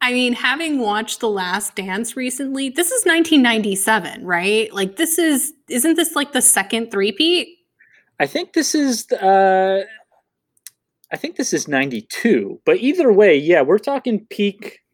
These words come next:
Speaker 2: Michael Jordan y-, stuff.
Speaker 1: I, I don't know. I'm kind of on, I'm kind of with Jacqueline on this one. That was an important game to watch.
Speaker 2: Um, eh, uh, you know, I,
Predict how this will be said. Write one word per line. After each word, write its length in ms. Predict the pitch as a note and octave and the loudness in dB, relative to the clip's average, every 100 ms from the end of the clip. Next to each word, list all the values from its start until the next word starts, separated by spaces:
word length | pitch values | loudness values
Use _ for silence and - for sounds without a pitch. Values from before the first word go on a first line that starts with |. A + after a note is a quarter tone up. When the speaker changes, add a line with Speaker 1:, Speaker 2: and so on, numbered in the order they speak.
| - | -10
Speaker 2:
Michael 480 | D3+ D#3+ A#3+ B2+ A2 | -6 -2 -2 -2 -2
Jordan 640 | B2+ C#3+ C3+ B2 A#2 A2 _ _ _ _ _ _ _ _ _ _ _ _ _ _ _ _ | 2 4 4 0 -4 -10 _ _ _ _ _ _ _ _ _ _ _ _ _ _ _ _
y-, 300 | D3+ B2 G3 - | -20 -18 -18 -10
stuff. 520 | - - G#2 - - - _ _ _ _ _ | -6 -4 -6 -6 -16 -20 _ _ _ _ _
Speaker 1:
I, 180 | A3+ B3+ A3 | -2 0 0
I 140 | C4 | 0
don't 120 | B3+ | -2
know. 180 | G#3 F3 | -4 -4
I'm 220 | F#3+ C4 | -2 -2
kind 340 | B3+ D4+ F4 F4 | -4 -2 0 2
of 240 | D4 A#3+ - _ _ | 0 -4 -14 _ _
on, 260 | A3+ A3+ A3+ | -4 -2 -4
I'm 200 | A#3 C4+ | -2 -2
kind 300 | C4 E4+ F4 | -2 -2 2
of 120 | D#4+ C4+ | 0 0
with 140 | B3 | -4
Jacqueline 580 | - G3+ F#3+ G3 F3+ E3+ | -2 0 -2 -4 -12 -10
on 180 | E3 E3+ | -10 -8
this 260 | F#3 - | -6 -8
one. 340 | F3 D3+ D3+ F3 | -10 -12 -8 -2
That 180 | A#3 B3 | 0 0
was 120 | A#3+ | -2
an 100 | C4 | -2
important 540 | A#3+ - C4 A#3+ A3 | -2 0 -2 -2 -4
game 300 | G3 F#3+ F#3 | -4 -4 -8
to 120 | F#3 | -10
watch. 520 | E3 - - G3+ - - _ _ _ _ - | -12 -12 -12 -14 -16 -18 _ _ _ _ 0
Speaker 2:
Um, 500 | A3 B3 B3+ A#3+ A3 - - | 4 4 4 0 -4 -10 -14
eh, 180 | D4 D4 - - | -6 -6 -6 -8
uh, 460 | D#4 G4+ G4+ G#4+ F4+ F#4+ | -4 -2 -2 -4 -6 -2
you 140 | A#4+ | 2
know, 220 | G4+ F#4+ E4+ | 4 4 4
I, 360 | A4 G4+ F#4 | 4 4 2